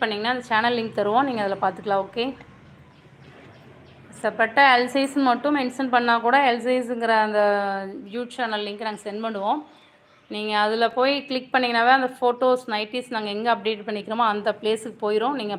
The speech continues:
பார்த்து ஆர்டர் பண்ணிக்கலாம். இது வந்து டைமண்ட் டிசைன்டு உங்களுக்கு வந்து பிங்க்கு. already வந்து இது வந்து என்னது? So, இதுக்கு முன்னால ஒண்ணு பார்த்தோமே, ரெண்டு சேம் தானா?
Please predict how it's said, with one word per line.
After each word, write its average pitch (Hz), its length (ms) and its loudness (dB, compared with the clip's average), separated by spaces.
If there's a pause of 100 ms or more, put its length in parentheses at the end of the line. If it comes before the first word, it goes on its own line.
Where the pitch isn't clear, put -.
பார்த்து 208 240 0
ஆர்டர் 196 240 -4
பண்ணிக்கலாம். 196 400 -6 (520)
இது 262 160 -4
வந்து 277 180 4 (340)
டைமண்ட் 277 480 6
டிசைன்டு 247 540 0
உங்களுக்கு 247 300 2
வந்து 240 140 0 (140)
பிங்க்கு. 247 420 2 (520)
already 233 320 0 (100)
வந்து 240 240 -2 (240)
இது 214 100 -6 (100)
வந்து 240 240 -4
என்னது? 202 360 -6 (1080)
So, - 140 -14
இதுக்கு 214 200 -4
முன்னால 214 260 0
ஒண்ணு 196 120 -6 (120)
பார்த்தோமே, 202 360 -6 (280)
ரெண்டு 202 180 -8 (100)
சேம் 196 280 -10
தானா? 196 200 -8